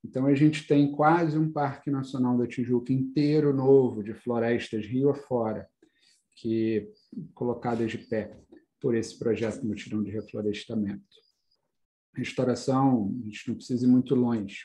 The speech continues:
Eu vejo na minha janela o impacto potencial disso na nossa transformação de vida. É,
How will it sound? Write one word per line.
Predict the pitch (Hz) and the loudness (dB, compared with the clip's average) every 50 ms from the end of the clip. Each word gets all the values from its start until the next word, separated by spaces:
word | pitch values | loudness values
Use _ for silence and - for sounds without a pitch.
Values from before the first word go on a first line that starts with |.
| _ _ _ - | _ _ _ -12
Eu | - 104 107 117 - - - | -8 -6 -6 -8 -8 -10 -8
vejo | 120 113 113 113 - _ _ _ _ _ _ _ _ _ _ - | -6 -6 -6 -6 -10 _ _ _ _ _ _ _ _ _ _ -6
na | 107 110 | -2 -2
minha | 113 113 113 | 0 0 0
janela | 123 123 123 120 117 110 107 _ - 101 98 101 - _ _ - _ _ _ _ _ _ _ _ _ - 120 - - | 4 4 4 4 2 -2 -4 _ -10 -10 -10 -10 -12 _ _ -20 _ _ _ _ _ _ _ _ _ -18 -18 -10 -8
o | 120 110 - - - - | -6 -6 -6 -8 -10 -6
impacto | - 120 - - 113 110 107 - - - - - | -6 -6 -4 -2 -2 -2 -2 -4 -6 -14 -14 -8
potencial | - 107 - 120 110 104 - - - 113 110 110 | -6 -6 -4 -4 -6 -6 -6 -6 -6 -4 -4 -4
disso | 104 98 104 101 101 - - 120 | -4 -2 -4 -6 -6 -6 -6 -4
na | 113 104 104 | -2 -2 0
nossa | 104 104 101 98 98 - - 104 104 101 101 _ _ _ _ _ _ _ _ _ - | 0 0 -2 -4 -6 -10 -10 -10 -10 -10 -12 _ _ _ _ _ _ _ _ _ -8
transformação | 113 107 101 - - 113 104 110 104 104 - - 110 107 | -6 -6 -6 -6 -8 -6 -4 -4 -4 -6 -4 -4 -4 -2
de | 101 107 | -2 -2
vida. | 107 110 107 107 101 90 90 87 - - _ _ _ _ _ _ _ _ _ - - - _ _ _ _ _ _ _ _ _ _ _ _ _ _ _ _ _ _ _ _ _ _ _ _ _ _ | -2 -2 -2 -2 -2 -2 -4 -8 -12 -16 _ _ _ _ _ _ _ _ _ -20 -20 -20 _ _ _ _ _ _ _ _ _ _ _ _ _ _ _ _ _ _ _ _ _ _ _ _ _ _
É, | - 135 117 117 117 107 98 98 | -6 -4 -4 -2 -2 -2 -4 -4